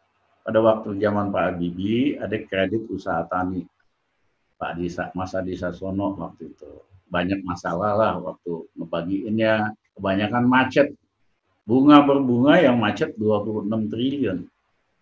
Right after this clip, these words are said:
Petani waktu itu udah mulai diuber sama polisi, sama jaksa, mau nyita luas tanah, kreditnya hanya empat juta, luas tanahnya cuma setengah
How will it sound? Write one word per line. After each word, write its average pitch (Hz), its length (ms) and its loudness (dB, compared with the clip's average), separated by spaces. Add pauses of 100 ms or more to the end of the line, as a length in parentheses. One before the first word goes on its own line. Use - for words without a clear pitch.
(200)
Petani 113 640 2
waktu 107 320 -2
itu 143 160 2
udah 123 160 4
mulai 160 320 4
diuber 175 640 0 (400)
sama 117 400 0
polisi, 175 800 -2
sama 120 380 -2
jaksa, 175 580 0 (480)
mau 190 240 6
nyita 147 720 6 (160)
luas 147 480 6
tanah, 151 580 0 (460)
kreditnya 175 480 4
hanya 180 240 6
empat 165 240 4
juta, 190 400 4
luas 165 240 4
tanahnya 185 400 4
cuma 202 260 -4
setengah 190 300 -4